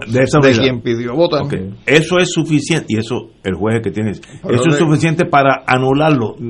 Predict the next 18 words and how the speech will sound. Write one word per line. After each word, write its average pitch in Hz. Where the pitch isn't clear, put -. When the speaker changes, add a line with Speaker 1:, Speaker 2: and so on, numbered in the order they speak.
Speaker 2:
Por 107
eso 123
te 143
digo 165
que 135
puede 139
ser 160
un 156
conjunto 151
Speaker 1:
Sí, 143
Speaker 2:
de 135
Speaker 1:
sí. 135
Speaker 2:
elementos 139
Speaker 1:
No, 160
Speaker 2:
circunstanciales 160
Speaker 1:
estoy 156
de 160
acuerdo. 202